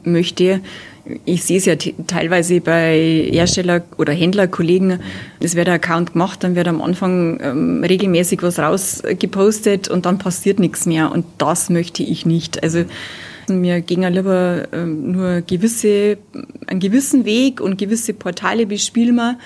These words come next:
und die bespielen wir regelmäßig und gut. Und da ist mir auch wichtig, ich brauche jetzt nicht, weiß ich nicht, zigtausende von Follower. Mir ist wichtig, dass ich die Follower, die ich hab, die hab ich regional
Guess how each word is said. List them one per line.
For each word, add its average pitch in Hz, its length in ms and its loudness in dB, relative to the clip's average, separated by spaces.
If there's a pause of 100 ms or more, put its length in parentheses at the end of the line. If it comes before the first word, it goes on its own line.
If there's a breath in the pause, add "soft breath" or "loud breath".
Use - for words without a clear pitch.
(340 loud breath)
und 190 240 -6
die 190 320 2
bespielen 190 420 -2
wir 180 160 0
regelmäßig 226 720 2
und 175 160 -6
gut. 339 480 2 (800 loud breath)
Und 196 480 0
da 185 60 2
ist - 180 0
mir 196 180 0
auch 180 80 0
wichtig, 226 540 0
ich 190 120 -2
brauche 185 200 0
jetzt 190 180 0
nicht, 185 380 -4
weiß 202 160 0
ich 208 80 2
nicht, 202 420 -6
zigtausende 208 640 0
von 190 200 -2
Follower. 233 500 2
Mir 220 180 2
ist 190 200 -4
wichtig, 208 380 -2
dass 185 200 -2
ich 185 200 2
die 196 120 -4
Follower, 196 400 2
die 185 120 0
ich 196 60 -4
hab, 208 200 -4
die 196 100 0
hab 180 80 0
ich 185 140 4
regional 180 480 2